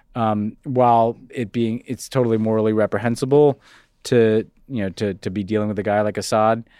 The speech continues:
uh, I just don't, I, I think it'd be wrong to assign an agency to the Biden administration that they don't have here, you know, and threatening targeted sanctions,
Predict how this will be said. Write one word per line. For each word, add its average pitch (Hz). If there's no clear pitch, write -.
uh, 110
I 135
just 135
don't, 131
I, 120
I 135
think 123
it'd 131
be 113
wrong 117
to 113
assign 104
an 98
agency 101
to 98
the 92
Biden 92
administration 95
that 82
they 95
don't 82
have 85
here, -
you 101
know, 92
and 95
threatening 123
targeted 98
sanctions, 92